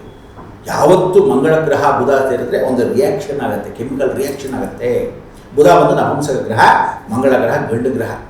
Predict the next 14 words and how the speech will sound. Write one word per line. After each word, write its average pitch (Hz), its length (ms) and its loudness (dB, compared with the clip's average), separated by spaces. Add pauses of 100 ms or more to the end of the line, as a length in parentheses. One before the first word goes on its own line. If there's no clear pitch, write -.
(200)
ನಪುಂಸಕ 151 460 0
ಗ್ರಹ 131 320 0
ಗಂಡು 127 180 0
ಗ್ರಹ - 180 -2
ಎರಡೂ - 260 2
ಸೇರಿದಾಗ 110 500 -2 (500)
ವಿಶೇಷವಾಗಿದ್ದ 143 680 2 (100)
ಆಸ್ಫೋಟ. 110 600 -2 (760)
ಇವತ್ತೆಲ್ಲ 107 260 -2
ಏರ್‌ಪ್ಲೇನ್‌ಗಳು 117 640 -2
ಎಷ್ಟು - 240 -6
ಜನ 120 160 -4
ಬ್ಲಾಸ್ಟ್ - 340 -4
ಆಯ್ತು, 131 600 -2